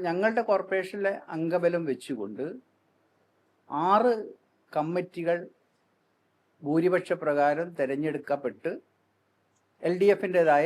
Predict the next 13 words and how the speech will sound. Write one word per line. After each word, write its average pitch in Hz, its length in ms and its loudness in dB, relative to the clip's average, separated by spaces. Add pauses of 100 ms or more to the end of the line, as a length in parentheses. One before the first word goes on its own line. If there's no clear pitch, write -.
(140)
ചെയർപേഴ്സൺമാർക്ക് 131 1040 -6 (1200)
ചെയർപേഴ്സൺ 156 640 -2
ആവാനുള്ള 131 480 -2
അവസരം 160 340 -8 (120)
ലഭിക്കും. - 360 -6 (1160)
അപ്പോ 233 140 -2 (200)
അത് 180 200 0
വെച്ചുകൊണ്ട് 208 500 -2 (220)
ആറ് 180 260 2
കമ്മിറ്റികളിലേക്കുള്ള 165 1120 -6 (260)
അംഗങ്ങളെ 160 520 -2 (920)
ആറ് 165 340 0
കമ്മിറ്റികളിൽ 147 580 -2